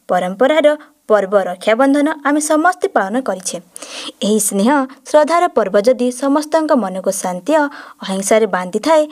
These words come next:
ତେବେ ସୃଷ୍ଟିର ଶ୍ରେଷ୍ଠ ପ୍ରାଣୀ ଭାବରେ ସିଏ ସମସ୍ତଙ୍କୁ ସ୍ନେହ, ଶାନ୍ତି ଓ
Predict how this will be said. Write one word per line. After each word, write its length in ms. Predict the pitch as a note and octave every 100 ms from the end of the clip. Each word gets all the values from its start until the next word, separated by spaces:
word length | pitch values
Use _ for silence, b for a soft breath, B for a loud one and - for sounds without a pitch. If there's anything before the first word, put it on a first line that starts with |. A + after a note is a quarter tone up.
| B B _ -
ତେବେ 260 | B3 G3+
ସୃଷ୍ଟିର 420 | F#3+ - G#3+ G#3
ଶ୍ରେଷ୍ଠ 340 | G#3 G3+ G3 A3+
ପ୍ରାଣୀ 260 | A#3 C#4
ଭାବରେ 440 | D4 D#4+ F4 E4 D#4 B B
ସିଏ 280 | - - A3+
ସମସ୍ତଙ୍କୁ 840 | G#3 G3 F#3 A3+ C4 F4 D4+ C#4+ C#4+ B
ସ୍ନେହ, 380 | - - G#3+ G3+ A3 C4 G3 -
ଶାନ୍ତି 540 | - F#3 F#3 F#3+ D4+
ଓ 140 | D4